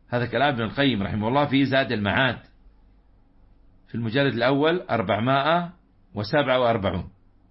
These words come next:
كذلك أيضا صنعاني رحمه الله في شرحه سبل السلام يشرح هذا الكتاب بلوغ المرام نفس هذا الحديث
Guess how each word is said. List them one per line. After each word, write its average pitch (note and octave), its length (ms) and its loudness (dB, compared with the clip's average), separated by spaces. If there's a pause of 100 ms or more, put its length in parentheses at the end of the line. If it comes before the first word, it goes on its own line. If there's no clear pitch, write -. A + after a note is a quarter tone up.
(880)
كذلك D#3 380 0
أيضا C#3 260 2
صنعاني A#2+ 440 -2
رحمه G2+ 300 -2
الله A#2 160 0
في G#2 120 -4
شرحه A2 720 -2 (120)
سبل A2 280 -6
السلام G#2 540 0 (600)
يشرح G#2 420 -4
هذا G2+ 160 -2
الكتاب A2+ 420 -2
بلوغ G#2+ 240 -2
المرام G#2+ 440 0 (600)
نفس - 260 -4
هذا A2+ 220 0
الحديث A2 460 -2